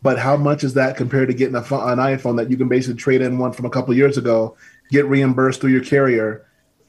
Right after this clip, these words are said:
They'll pay for the monthly fee for you for the phone, and now it's got a, a, a new cinema camera,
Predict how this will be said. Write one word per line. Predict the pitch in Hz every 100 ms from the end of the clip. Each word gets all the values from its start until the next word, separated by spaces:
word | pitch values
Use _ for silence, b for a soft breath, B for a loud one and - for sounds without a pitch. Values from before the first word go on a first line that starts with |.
| -
They'll | 135 139
pay | 143 135
for | 135
the | 131
monthly | 131 127 123
fee | 120 139 139
for | 123
you | 123
for | 127
the | 117
phone, | 113 160 143
and | 120
now | 123 123
it's | 120
got | 123
a, | 117 - 117 131
a, |
a |
new | 117 127 123 120 117 _ _ _ _ _ _ _ _ _
cinema | - 139 123
camera, | 117 113 107